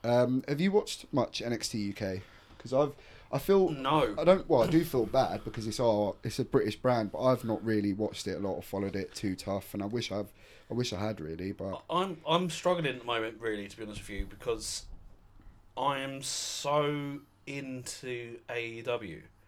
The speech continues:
Speaker 1: Yeah.
Speaker 2: Because it's so good at the moment. Um, that I've, I've not really watched a lot. Like, Raw bores the life out of me.
Speaker 1: Oh, horrible.
Speaker 2: So I wouldn't bother with that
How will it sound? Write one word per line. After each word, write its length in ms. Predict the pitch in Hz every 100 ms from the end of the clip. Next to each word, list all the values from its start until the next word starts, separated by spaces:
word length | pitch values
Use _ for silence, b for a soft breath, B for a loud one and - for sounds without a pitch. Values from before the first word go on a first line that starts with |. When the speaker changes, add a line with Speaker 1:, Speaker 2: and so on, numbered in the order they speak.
| b b
Speaker 1:
Yeah. 220 | 98 87 82
Speaker 2:
Because 300 | 92 127 120
it's 340 | 110 - -
so 640 | - - - - 117 110
good 180 | 104 110
at 40 | 92
the 80 |
moment. 380 | 87 87 82 87 - _ b b b b b b -
Um, 400 | 110 107 104 107 - -
that 120 | 123 92
I've, 140 | 131 -
I've 180 | 131 131
not 200 | 139 -
really 480 | 135 123 120 117 - _ _ -
watched 300 | 123 110 -
a 60 | 113
lot. 340 | 120 110 -
Like, 260 | 113 107 104 -
Raw 200 | 131 151
bores 320 | 156 120 117 104
the 60 |
life 280 | 101 90 -
out 120 | 87
of 80 | 80
me. 220 | 92 98 - - -
Speaker 1:
Oh, 120 | 98
horrible. 500 | - - - 110 107
Speaker 2:
So 80 | 120
I 80 | 117
wouldn't 280 | 123 127 123
bother 200 | 123 113
with 180 | 110 98
that 220 | 87